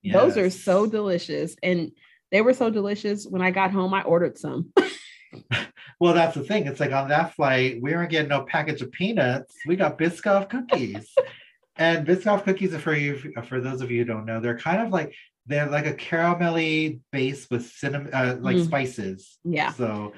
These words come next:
Speaker 1: But almost kind of too, like, a hint of gingerbread, maybe?
Speaker 2: Yeah, it's a, it's like a speculoos cookie. I don't know
Speaker 1: Yeah.
Speaker 2: if people might know that, but, um,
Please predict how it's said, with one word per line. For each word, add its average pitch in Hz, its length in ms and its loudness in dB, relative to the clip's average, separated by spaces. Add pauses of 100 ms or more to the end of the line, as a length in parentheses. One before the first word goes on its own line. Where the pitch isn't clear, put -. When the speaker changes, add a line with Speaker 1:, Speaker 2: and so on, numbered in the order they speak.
(240)
Speaker 1:
But 247 140 4
almost 311 340 4
kind 254 240 0
of 240 100 0
too, 247 180 -4
like, 190 220 0
a 175 60 2
hint 202 260 -2
of 185 140 -4
gingerbread, 247 540 2
maybe? 339 440 0 (160)
Speaker 2:
Yeah, 131 420 6
it's 127 120 -2
a, 143 140 10
it's 156 340 2
like 196 100 10
a 226 60 8
speculoos 127 760 4
cookie. 90 420 -4
I - 100 -8
don't 104 120 -2
know - 80 0
Speaker 1:
Yeah. 98 240 2
Speaker 2:
if 120 80 0
people 127 240 2
might 110 200 0
know 104 160 -2
that, 92 280 -2
but, 90 180 -10 (380)
um, 117 500 4